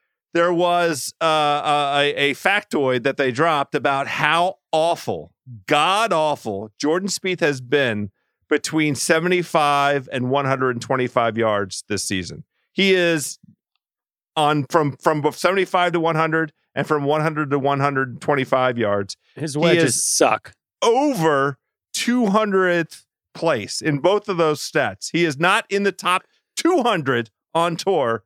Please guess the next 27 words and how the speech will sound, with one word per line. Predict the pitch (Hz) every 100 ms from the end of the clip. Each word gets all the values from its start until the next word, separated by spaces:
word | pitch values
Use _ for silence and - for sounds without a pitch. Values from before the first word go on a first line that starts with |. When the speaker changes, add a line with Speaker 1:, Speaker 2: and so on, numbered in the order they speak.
| _ -
Speaker 1:
in | 147 165
either | 190 185
one | 160 156
o-, | 147 143 135
of | 127
those | 127 131 131
categories. | - 135 127 120 110 104 101 - _ _
And | 147 143
I | 147
think | - 175 -
those | 147 135
shots | 147 127 -
matter | 120 120 107 101
at | 90
this | 107 -
venue. | 101 95 80 - _
Speaker 2:
Well, | 185 190 175
we | 190
saw | 175 - 233 262 -
a | 151 160
bunch | 131 196 208 180
of | 165 131 - _ _ -
conversations | - 180 160 151 190 254 - 165 131 123 -
this | 113 156 202 -
week, | 202 226 - - _ _ _ _ -
last | 113 143 180 240 -
week, | 214 214 233 -